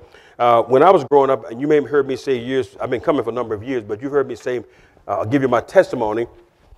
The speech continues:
I was always taught as a young kid that if you studied the book of Revelation, you could lose your mind. And as a result of that, I would never study the book of Revelation. I would never go into that book. I was a Christian. I loved the Lord,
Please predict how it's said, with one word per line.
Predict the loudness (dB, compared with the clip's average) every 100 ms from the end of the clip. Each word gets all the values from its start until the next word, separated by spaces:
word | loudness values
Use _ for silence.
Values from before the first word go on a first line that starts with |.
| _
I | 2
was | 4
always | 6 4 2
taught | 2 2 2
as | 0
a | -4
young | -2 -2 -4
kid | -6 -4 -2
that | -4
if | -8 -12
you | -16
studied | 0 2 2 0
the | -2
book | 0 0
of | 0 -2
Revelation, | 0 0 -2 -4 -10 -12 _ _ _ _ _
you | -6
could | -2 -2
lose | -2 -6 -6
your |
mind. | -6 -6 -8 -12 -16 _ _ _ _ _ _ _ -14
And | -4 -2 -2 -8 -20 -20 -20 _ -20 _ 2
as | 2
a | 2
result | 4 8 8
of | 6
that, | 4 2
I | 2
would | 2 0
never | 2 2 0
study | 0 2 2
the | 0 -2
book | -2
of | -2
Revelation. | -4 -4 -6 -6 -8
I |
would | -8 -6
never | -4 -4 -4
go | -2 -4
into | -4 -6
that | -4
book. | -4 -2
I |
was | -2
a | -4
Christian. | -6 -6 -6 -6
I | -4
loved | 0 0
the | -2
Lord, | -2 -2 -2